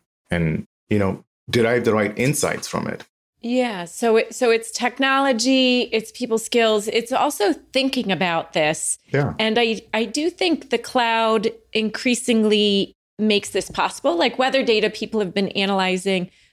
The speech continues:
Speaker 2: for a long time. Um, but if we think about new data sources like human mobility, for example,
Speaker 1: Yeah.
Speaker 2: and, and sharing this data was hard in an on-premises world.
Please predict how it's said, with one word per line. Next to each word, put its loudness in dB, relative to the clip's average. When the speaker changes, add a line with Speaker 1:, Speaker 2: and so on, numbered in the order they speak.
Speaker 2:
for 0
a 4
long 2
time. -2
Um, 0
but 2
if 2
we 0
think 0
about 0
new 2
data 2
sources -2
like 0
human 0
mobility, 2
for -2
example, -2
Speaker 1:
Yeah. 0
Speaker 2:
and, 0
and -2
sharing 2
this 2
data 2
was -2
hard 2
in 0
an -2
on-premises -4
world. 0